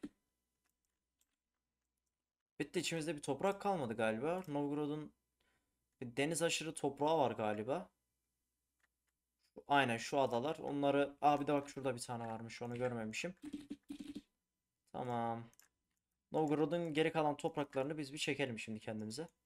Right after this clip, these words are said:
Timur zaten dediğimiz gibi bir toprak almayacak. Aynı şekilde Sistan. Şimdi bakalım. Toton Şövalyeler de aynı şekilde.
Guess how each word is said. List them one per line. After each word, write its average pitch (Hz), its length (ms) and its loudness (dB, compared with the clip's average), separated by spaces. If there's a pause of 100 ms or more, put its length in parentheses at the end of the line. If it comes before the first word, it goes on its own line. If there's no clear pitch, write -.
(280)
Timur 147 220 -4
zaten 123 380 2
dediğimiz 117 360 -4
gibi 110 200 -6
bir 113 80 -12
toprak 117 360 -4
almayacak. 135 540 -2 (1000)
Aynı 120 240 -6
şekilde 110 380 -8
Sistan. 110 500 -8 (2000)
Şimdi 127 400 -4
bakalım. 131 520 0
Toton 127 280 -6
Şövalyeler 113 600 -2
de 113 40 -2
aynı 104 220 -2
şekilde. 107 520 -6